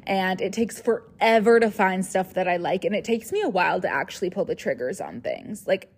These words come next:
but I have to go <laughs> shopping so much because I can't ever find what I want. I just spent two weeks trying to find one blazer that was the perfect fit for work. Like, genuinely,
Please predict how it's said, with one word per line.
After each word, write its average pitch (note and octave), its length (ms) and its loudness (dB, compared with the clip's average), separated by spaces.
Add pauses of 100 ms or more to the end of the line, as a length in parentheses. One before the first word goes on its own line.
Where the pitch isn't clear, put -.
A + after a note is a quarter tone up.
but F3 240 -4
I - 40 -6
have F#3 220 -4
to A3 80 -4
go F#3+ 200 2
<laughs> - 20 2
shopping A3 420 2
so G3 180 6
much G3 280 -8
because G3 200 -4
I G3 40 -6
can't G3 160 -4
ever F#3+ 140 -4
find F#3+ 200 -4
what F#3+ 80 0
I F#3 40 0
want. F#3 200 -2 (320)
I G#3+ 120 2
just A#3 120 -2
spent A3 200 0
two A3+ 100 -4
weeks F#3 180 -2
trying F#3+ 140 -2
to F3+ 40 -6
find F#3 240 0
one F3+ 200 0
blazer E3 380 -2
that F3+ 160 -2
was F#3+ 100 -4
the F3 80 -4
perfect - 360 -10
fit - 240 -8 (240)
for F3+ 160 4
work. - 400 -2
Like, F#3+ 280 0
genuinely, B3 640 2